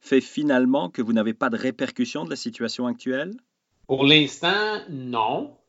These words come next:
Speaker 2: Euh, ça va être à suivre. C'est sûr que nous, on a les, la période des fraises aussi. On fait de l'autocueillette de fraises. Donc, ça, c'est au mois de juin. J'ai hâte de voir comment ça va être rendu à ce moment-là. Mais par contre, en tout cas, pour l'instant, nous, ça nous touchera pas trop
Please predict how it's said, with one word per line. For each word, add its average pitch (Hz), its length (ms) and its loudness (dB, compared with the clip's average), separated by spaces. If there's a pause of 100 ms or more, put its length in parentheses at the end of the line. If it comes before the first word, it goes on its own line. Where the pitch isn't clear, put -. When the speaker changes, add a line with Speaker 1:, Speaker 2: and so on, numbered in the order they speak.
(320)
Speaker 2:
Euh, 117 240 -6
ça 123 160 -8
va 127 140 0
être 143 180 -10
à 127 160 -2
suivre. 139 500 -6
C'est 131 120 -8
sûr 175 160 -4
que 175 40 -2
nous, 139 140 2
on 147 160 2
a 127 100 2
les, 123 200 4
la 120 100 0
période 127 300 0
des 127 160 2
fraises 131 440 0
aussi. - 200 -6
On 131 80 -8
fait 127 80 -8
de 127 80 -2
l'autocueillette 123 420 -2
de 123 100 -4
fraises. 135 520 -6
Donc, 120 340 -8
ça, - 140 -14
c'est 123 240 -8
au 120 100 -2
mois 120 140 -4
de 117 60 -16
juin. 123 440 -6
J'ai 127 160 -2
hâte 117 140 0
de 120 80 -2
voir 123 300 4
comment 117 200 -8
ça 117 260 -4
va 110 220 0
être 117 160 -8
rendu 113 240 -10
à 127 80 0
ce 127 140 -8
moment-là. 113 400 -4 (200)
Mais 120 320 -2
par - 200 4
contre, 151 340 4
en - 20 0
tout - 100 -10
cas, 131 120 -4 (100)
pour 139 200 2
l'instant, 143 580 -4
nous, 151 220 -2
ça 147 200 -4
nous 127 120 -8
touchera 147 500 -4
pas 131 140 0
trop 131 400 -4